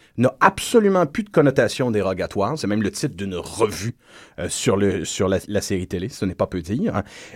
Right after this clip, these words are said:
Et aucune, et d'aucun pourrait argumenter le fait que l'ombre, la terrible grande ombre de Twin Peaks, euh, est plus que jamais présente dans la télévision. Des, beaucoup, il y a beaucoup de projets de télé contemporaine,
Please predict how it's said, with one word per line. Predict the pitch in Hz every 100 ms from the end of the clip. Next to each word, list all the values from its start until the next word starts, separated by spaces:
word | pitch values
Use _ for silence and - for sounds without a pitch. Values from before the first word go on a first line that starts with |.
| -
Et | 160 208 208
aucune, | 180 202 - 254 269 254 170 131
et | 120 117
d'aucun | 110 269 202 - 208
pourrait | - 120 123
argumenter | 107 120 110 101 113
le | 110
fait | 101 151
que | - 104
l'ombre, | 92 123 185 104 90 - - _ _ -
la | -
terrible | - 104 92 95 80
grande | 80 98 101
ombre | 107 104
de |
Twin | 92 101 95
Peaks, | 160 185 - - - - - -
euh, | 113 -
est | 120
plus | - 190
que | - 135
jamais | 135 156
présente | 156 101 147 143 151 151 - -
dans | 113 101 107
la | 98
télévision. | 117 101 92 92 104 104
Des, |
beaucoup, | 101 151 202 247
il | 135
y |
a |
beaucoup | 131 214 320
de | 131
projets | 113 123 135
de | -
télé | 120 131
contemporaine, | 117 98 92 92 98 127 127